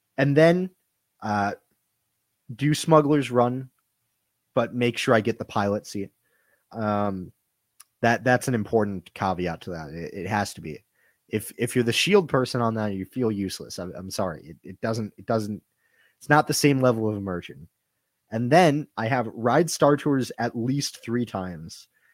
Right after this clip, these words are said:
and do the Indiana Jones stunt show. I think that's reasonable. Um, <laughs> and then eat at the Backlot Express, which is my favorite quick service at Hollywood Studios. Then we go to Toy Story Land, do everything there,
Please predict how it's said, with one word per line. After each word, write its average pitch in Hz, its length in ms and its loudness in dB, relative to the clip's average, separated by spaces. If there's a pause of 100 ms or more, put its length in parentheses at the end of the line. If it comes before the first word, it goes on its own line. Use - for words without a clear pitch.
(120)
and 107 160 -4
do 113 120 0
the 107 180 -2
Indiana 107 360 0
Jones 92 300 -4
stunt 85 220 -10
show. - 240 -16 (220)
I - 80 -6
think 214 220 -2
that's 95 200 -4
reasonable. - 380 -20 (400)
Um, 107 440 2 (140)
<laughs> - 1500 -20
and 127 160 0
then 156 300 4
eat 147 140 2
at 139 120 4
the 123 80 -2
Backlot 113 480 2
Express, - 760 -6 (460)
which 104 180 -6
is 101 100 -4
my 98 120 0
favorite 98 380 0
quick - 220 -10
service 80 540 -10
at 92 100 -10
Hollywood 85 320 -8
Studios. - 560 -16 (2250)
Then 156 380 2
we 170 100 0
go 156 120 6
to 139 60 4
Toy 165 260 -2
Story 156 260 -2
Land, 160 260 2
do 143 180 0
everything 131 480 -2
there, 127 300 4